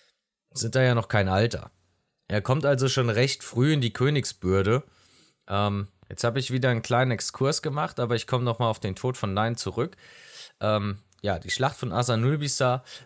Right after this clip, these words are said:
provoziert eben, oder daraus provoziert, dass, äh, die Zwerge vom Erebor ja durch den Drachen Smaug ihre Heimat verloren hatten.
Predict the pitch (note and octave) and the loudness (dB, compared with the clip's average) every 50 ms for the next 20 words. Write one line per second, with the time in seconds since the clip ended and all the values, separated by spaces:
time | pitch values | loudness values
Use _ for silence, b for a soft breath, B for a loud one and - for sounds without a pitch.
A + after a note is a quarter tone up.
0 | B - - - A#2+ A2+ A#2+ A2+ - - - B2+ C#3 D3 D3 D3+ - - - B2+ | B -8 -2 -2 0 2 0 0 0 0 2 2 4 2 2 0 -2 -2 0 2
1 | B2 A#2+ A#2 G#2+ F2+ - _ _ _ _ _ _ - - G2+ G#2+ F#2 - - G2+ | 2 2 2 -2 -4 -6 _ _ _ _ _ _ -8 -4 -4 -4 -2 0 2 4
2 | G#2 A#2+ A#2+ B2 B2 B2+ - - - - B2 A2+ B2 A#2+ - - - B2 B2 B2 | 4 6 4 4 2 2 0 -2 -4 -2 0 0 0 0 0 0 2 2 2 2
3 | B2 - - A2 G#2+ G#2+ - - - - - G#2 G2+ F2+ F#2+ F#2 - - - A2+ | 0 0 2 2 2 4 2 0 -2 -2 -2 -2 0 0 -2 -4 -4 0 2 2
4 | A2+ A2 G2+ A2 - A2+ G2 D2+ F#2 G#2+ A2+ C3 A#2+ A2+ B2 B2+ C3 B2 A2 A2 | 4 2 2 0 -2 -2 -2 0 0 0 0 0 0 0 2 4 4 4 4 4
5 | G#2+ G#2+ G2 G2 G#2+ G#2+ - - G#2 F#2 F#2 G2+ - - G2 - - - G2+ G2 | 4 4 2 2 0 -2 -2 -2 -4 -2 -2 -2 -2 -2 -4 -6 -2 0 2 2
6 | G2+ - F2+ F2+ F2+ F#2 F2+ F#2 G2+ G#2+ A#2 B2+ C3 - - A#2+ A#2 B2+ C3+ C#3 | 0 0 -4 -6 -4 -4 -2 0 0 2 2 0 0 0 -2 0 2 2 2 0
7 | D3 C3+ A2 C3+ C#3 - - E3+ F#3 A3 - | 0 0 0 0 0 0 -2 -4 -6 -6 -8